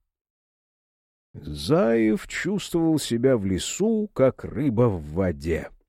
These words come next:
Родился он в деревне Хавылино Пермской губернии — располагавшийся в тайге, и за восемнадцать лет,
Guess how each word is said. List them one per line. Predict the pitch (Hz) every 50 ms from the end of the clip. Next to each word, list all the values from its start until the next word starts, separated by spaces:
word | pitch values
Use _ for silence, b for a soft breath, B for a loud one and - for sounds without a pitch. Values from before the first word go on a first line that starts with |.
| _ _ _ _ _ _ _ _ _ _ _ _
Родился | - 233 196 196 214 208 175 - - 170
он | 165 165 170 160 139
в | 110
деревне | 101 131 127 131 131 127 110 110 117 113 107 101 90 - _ _ _
Хавылино | - - - 151 120 98 82 92 131 170 175 165 165 170 165 160 147
Пермской | - 117 117 123 113 107 - - - 107
губернии — | 98 85 95 90 80 117 143 170 175 175 185 202 214 226 226 226 - _ _ _ _ _ _ _ _
располагавшийся | - - 117 160 180 - - - 226 208 202 208 214 202 - - 226 214 - - 196
в | 175 -
тайге, | - 180 175 165 135 104 107 117 127 127 123 120 110 101 - -
и | - - 73 78 85
за | 85 76 92 127
восемнадцать | 147 143 - 175 196 202 208 196 - 202 190 -
лет, | 165 160 170 175 175 170 -